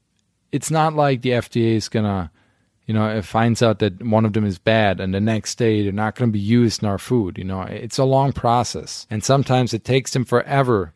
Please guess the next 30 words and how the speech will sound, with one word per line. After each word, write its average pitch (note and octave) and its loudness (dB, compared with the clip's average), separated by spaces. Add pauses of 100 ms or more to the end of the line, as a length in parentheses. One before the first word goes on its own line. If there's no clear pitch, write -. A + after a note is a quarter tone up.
to - -6
even A#2 -2
figure B2 2
out A2 2
that, G2+ -2
you G#2 -6
know, G#2 -2
one G#2+ 2
of A#2+ 2
these A2+ -2 (400)
ingredients B2 2
or G#2+ -4
substances, A#2 -4
whatever A2 2
you A2+ 4
wanna G#2+ -2
call A2 0
'em, G#2 -4 (240)
that G#2+ -6
have A2 -2
been G#2+ -4
added C3 2
to A#2 -4
food A2+ 0 (160)
under B2 2
this A2+ 0
gras A#2 2
determination G#2+ -4 (440)
are B2 4
bad. G#2 0